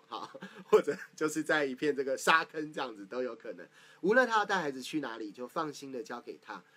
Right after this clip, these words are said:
然后让自己很安心，不要一出门十分钟就赶快打电话给爸爸说，“哎，那个孩子还好吗？啊，你现在还，还可以吗？”这样子。好，对于我们常常在讲哈，我们这一代的爸爸呢，其实是还蛮，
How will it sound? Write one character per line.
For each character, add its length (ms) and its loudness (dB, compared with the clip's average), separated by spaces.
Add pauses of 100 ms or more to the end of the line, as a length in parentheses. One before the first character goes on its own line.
(140)
然 140 -6
后 60 -4
让 220 -2
自 120 -4
己 120 -8
很 140 -14
安 220 -6
心， 240 -10 (320)
不 120 0
要 120 6
一 120 0
出 240 -4
门 180 2
十 180 -2
分 140 4
钟 100 0
就 120 4
赶 120 -10
快 120 0
打 120 0
电 160 -4
话 140 2
给 100 -2
爸 160 0
爸 140 -4
说 160 -2
，“哎， 200 2
那 100 -4
个 160 -2
孩 160 -2
子 160 -8
还 180 -4
好 160 -2
吗？ 240 -8 (160)
啊， 100 0
你 140 -2
现 180 0
在 200 2
还， 260 -4 (220)
还 160 2
可 260 4
以 160 0
吗？” 240 -8
这 60 -6
样 180 -8
子。 100 -20 (260)
好， 180 -4
对 220 4
于 80 2
我 140 -2
们 100 -4
常 160 -2
常 80 0
在 140 0
讲 240 -6
哈， 100 -10
我 120 -8
们 100 -8
这 100 4
一 60 4
代 100 2
的 140 0
爸 140 4
爸 180 -2
呢， 220 -8
其 120 -12
实 200 -8
是 160 -6
还 160 -8
蛮， 260 -10